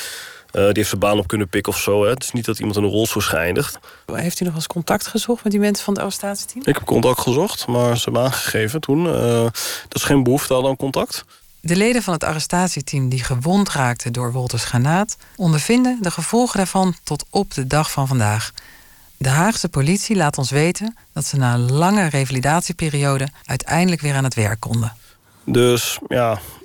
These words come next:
Speaker 2: Heeft u nog andere wegen bewandeld? Een brief geschreven of iets dergelijks?
Speaker 1: Ja, ja, zeker. Ik heb meerdere wegen bewandeld. Ik had een brief geschreven. Ik heb het ook gewoon aangegeven bij, eh, ja,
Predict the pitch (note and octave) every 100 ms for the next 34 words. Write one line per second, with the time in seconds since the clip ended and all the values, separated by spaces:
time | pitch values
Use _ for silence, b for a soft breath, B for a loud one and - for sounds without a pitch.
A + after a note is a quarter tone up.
0 | D4 - E3+ - F3 - F#3 G#3+ G#3+ A3
1 | A3 G3 G3 G#3+ A3 A3+ A#3 E3 D#3+ D#3+
2 | G3+ - G3 - G3+ G3 G3 G3+ G3 F3+
3 | F#3+ F#3+ G3 A#3 E3+ G#3+ D3+ A#2+ B2+ C3+
4 | G#2 G#2+ B2 C3 C3 A#2+ A2+ A2+ A2 G2+
5 | G2+ G#2 G#2+ A#2+ A#2 A2+ C#3 - - C#3
6 | C3 C3+ B2+ B2+ - A#2 - A#2 A2 -
7 | - B2 A#2+ A#2+ - A2+ G#2+ G#2+ G#2+ G#2
8 | G#2 G#2 G#2+ G#2 G#2 G#2 B G#2+ G2+